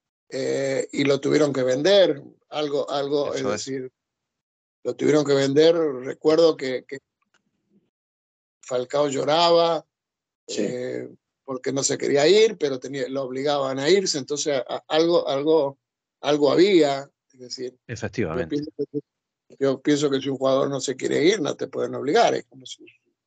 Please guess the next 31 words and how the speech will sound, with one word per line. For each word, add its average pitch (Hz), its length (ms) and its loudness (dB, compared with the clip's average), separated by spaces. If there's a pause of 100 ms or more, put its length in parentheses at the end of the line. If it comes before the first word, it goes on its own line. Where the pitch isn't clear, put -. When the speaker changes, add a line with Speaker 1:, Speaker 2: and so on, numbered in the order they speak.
(600)
Speaker 1:
salvo 123 300 -6
que 123 80 -8
te - 100 -6
pongan 127 340 -6
un, 127 240 -12 (400)
pero 117 180 -2
no, 135 200 0
no, 139 260 0
algo, 143 340 4
algo, 147 320 2
a-, 135 220 -2
algo, 170 480 4 (640)
eh, 123 540 -6 (120)
algún 147 300 2
contrato 151 640 2
interno 160 580 0
entre 143 280 -2
ellos 180 180 -2
tiene 135 220 -6
que 127 100 -8
haber 131 220 -4
habido 135 580 2 (800)
para 120 180 -4
Speaker 2:
Ujú. 135 80 -6
Speaker 1:
que 139 80 -6
se 120 140 -10
fuera 135 280 0
Falcao, 120 640 -8
porque 123 240 -12
Falcao 127 400 2
Speaker 2:
Efectivamente. 127 440 -4